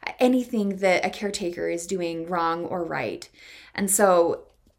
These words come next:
these setbacks will, will happen. Different setbacks will happen. Maybe it's not regression. Maybe it's a new challenge that's, that's showing up, or maybe there's an ear infection, or I don't know, whatever it is,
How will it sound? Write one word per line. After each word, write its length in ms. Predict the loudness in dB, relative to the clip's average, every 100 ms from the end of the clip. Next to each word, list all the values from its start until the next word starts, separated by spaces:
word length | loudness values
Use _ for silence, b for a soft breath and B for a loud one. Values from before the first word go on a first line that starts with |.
| _ -8
these 480 | 0 2 2 2 4
setbacks 540 | 2 2 0 0 0
will, 240 | 4 4
will 200 | 4 0
happen. 380 | 0 -4 -2 0
Different 400 | 4 4 4 -2
setbacks 480 | -4 -4 -4 -6 -6
will 120 | -6
happen. 320 | -6 -6 -4
Maybe 200 | -2 -2
it's 160 | -2 -2
not 160 | -4 -2
regression. 460 | -2 -2 -4 -6
Maybe 300 | -4 0 4
it's 160 | 4 4
a 80 | 2
new 160 | 2
challenge 540 | -2 -4 -4 -4 -6 -4
that's, 260 | -4 -6
that's 320 | -8 -4 -4
showing 400 | -4 -4 -4 -4
up, 180 | -6 0
or 80 | 2
maybe 300 | 2 0 0
there's 220 | 0 0
an 100 | 0
ear 160 | -2 -2
infection, 640 | -2 -6 -12 -10 -8 -6
or 200 | -4 -6 B B B
I 140 | -2
don't 140 | 0
know, 140 | 2 4
whatever 380 | 4 2 0 0
it 160 | 2
is, 320 | 2 2 -2